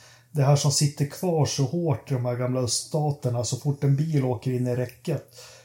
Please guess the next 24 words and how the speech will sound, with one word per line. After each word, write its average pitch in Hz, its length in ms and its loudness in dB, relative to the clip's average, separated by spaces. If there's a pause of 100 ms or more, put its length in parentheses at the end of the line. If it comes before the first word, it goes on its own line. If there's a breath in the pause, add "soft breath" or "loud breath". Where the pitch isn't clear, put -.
kommer 180 280 6
fyrtio 151 480 4
man 156 260 6
och 127 100 2
alla 139 200 6
liksom 151 300 2
tittar - 420 0
på 147 100 0
varandra, 123 320 4
men 127 140 0
det 135 60 2
är 131 80 2
ingen 143 160 2
som 170 120 -2
vågar 151 240 2
göra 165 260 4
något 117 220 0
förrän 120 240 -4 (520 soft breath)
rätt 139 280 2
blankett 135 600 2
är 131 180 2
ifylld 123 400 2
och, 127 580 -2
och 113 160 -12